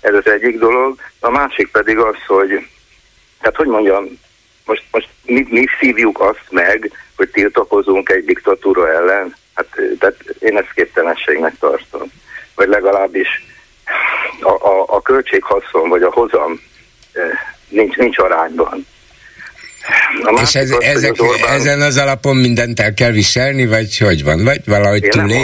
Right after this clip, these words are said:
Speaker 1: mondtam, hogy mindent el kell viselni, hanem azt mondtam, hogy nem kell öngyilkos akciót csinálni. Ez azért, hogy mondjam, a kettő között még elég nagy a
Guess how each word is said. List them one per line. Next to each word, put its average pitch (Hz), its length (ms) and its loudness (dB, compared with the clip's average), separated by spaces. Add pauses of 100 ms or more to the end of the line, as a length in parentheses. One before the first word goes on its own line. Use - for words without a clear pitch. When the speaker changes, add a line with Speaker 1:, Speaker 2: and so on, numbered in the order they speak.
Speaker 1:
mondtam, 95 100 2
hogy 98 180 0
mindent 101 280 0
el 98 140 2
kell 95 160 2
viselni, 127 460 0
hanem 131 220 0
azt - 180 -4
mondtam, 95 320 0
hogy 98 140 4
nem 98 200 0
kell 90 180 2
öngyilkos 85 500 0
akciót 80 500 -2
csinálni. 80 540 0
Ez 90 140 2
azért, 95 320 2 (460)
hogy 104 120 -2
mondjam, 92 380 0
a 98 100 0
kettő 98 360 0
között 90 360 0
még 90 200 0
elég 87 300 2
nagy 82 260 0
a 80 320 0